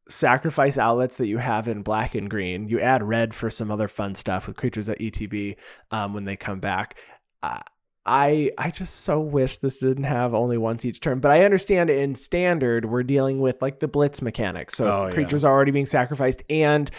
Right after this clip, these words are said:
Speaker 1: uh, casualty. So casualty is sacrificing creatures as well. So those, those, those cards that are supporting those three color combinations work really well. So it might have been that Riveteer's Ascendancy was a little too strong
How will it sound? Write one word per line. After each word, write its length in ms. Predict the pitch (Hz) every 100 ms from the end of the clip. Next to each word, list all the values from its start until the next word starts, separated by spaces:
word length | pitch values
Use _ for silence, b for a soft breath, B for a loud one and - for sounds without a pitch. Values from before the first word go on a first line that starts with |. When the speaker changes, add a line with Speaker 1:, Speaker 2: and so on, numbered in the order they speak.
| B B -
Speaker 1:
uh, 320 | 131 120 117 -
casualty. 760 | - 135 127 123 107 - 78 71
So 260 | - 120 110
casualty 800 | - 117 113 120 - 120 117 -
is 160 | 113
sacrificing 560 | 135 117 135 127 110 117
creatures 400 | - 117 101 98
as 160 | 98
well. 400 | 127 143 143 139
So 240 | 147 135 120
those, 400 | 113 113 113 110 107 -
those, 400 | 117 117 110 - _
those 220 | 104 104
cards 320 | - 143 123 127
that 100 | 110
are 40 |
supporting 520 | - 113 - 131 139 139
those 180 | 127
three 160 | - 135
color 220 | 139 120
combinations 600 | - 123 120 117 131 120
work 200 | 127 120
really 160 | 127 123
well. 220 | 120 117
So 220 | - 117 B B B
it 180 | 143 -
might 280 | 143 143 139
have 80 | 127
been 160 | 123
that 100 | 117
Riveteer's 460 | 127 120 - 123 113
Ascendancy 440 | 113 110 110 -
was 140 | 110 107
a 40 |
little 220 | 107 107
too 200 | 104 110
strong 480 | 104 - 107 107 110